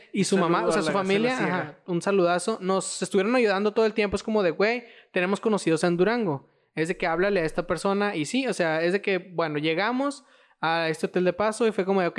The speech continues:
Speaker 1: vamos a dormir aquí como para ya, o sea, este, descansar la mente, güey. Tenemos todo el pinche día valiendo madre, todo el
Speaker 2: Estábamos hasta la
Speaker 1: día,
Speaker 2: verga,
Speaker 1: sí, o sea,
Speaker 2: güey.
Speaker 1: todo, estamos hartos de nosotros mismos". Era como, "Ya,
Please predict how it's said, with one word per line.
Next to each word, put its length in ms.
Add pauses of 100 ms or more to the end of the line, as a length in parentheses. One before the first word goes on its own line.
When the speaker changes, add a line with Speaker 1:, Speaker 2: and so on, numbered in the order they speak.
Speaker 1:
vamos 240
a 20
dormir 260
aquí 280
como 240
para 160
ya, 380
o 40
sea, 360 (500)
este, 340
descansar 400
la 120
mente, 280
güey. 180
Tenemos 500
todo 120
el 60
pinche 280
día 180
valiendo 380
madre, 440
todo 180
el 40
Speaker 2:
Estábamos 220
hasta 180
la 100
Speaker 1:
día, 100
Speaker 2:
verga, 160
Speaker 1:
sí, 60
o 180
sea, 120
Speaker 2:
güey. 60
Speaker 1:
todo, 100
estamos 340
hartos 280
de 60
nosotros 380
mismos". 580
Era 140
como, 220
"Ya, 360